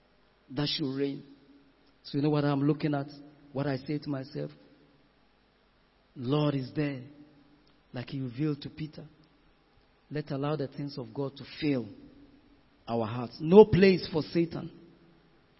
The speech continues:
So I say to myself, "Lord, I want to know more of you. Reveal yourself to me, Lord.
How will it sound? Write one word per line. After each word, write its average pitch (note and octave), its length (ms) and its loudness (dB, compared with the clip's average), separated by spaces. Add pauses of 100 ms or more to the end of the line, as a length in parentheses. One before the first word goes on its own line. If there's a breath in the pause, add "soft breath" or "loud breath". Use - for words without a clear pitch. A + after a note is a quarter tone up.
(120)
So - 160 2
I C#3+ 60 6
say F3 200 2
to E3+ 80 -2
myself, D#3 360 2
"Lord, F3+ 400 12 (720)
I F3+ 100 8
want E3+ 220 10
to D#3 80 0
know E3 160 12
more C#3+ 260 10
of A2+ 140 6
you. A2+ 320 2 (1600)
Reveal G#3 480 12
yourself G#3 640 12 (720)
to D3+ 100 -2
me, D3 220 4
Lord. B2+ 400 0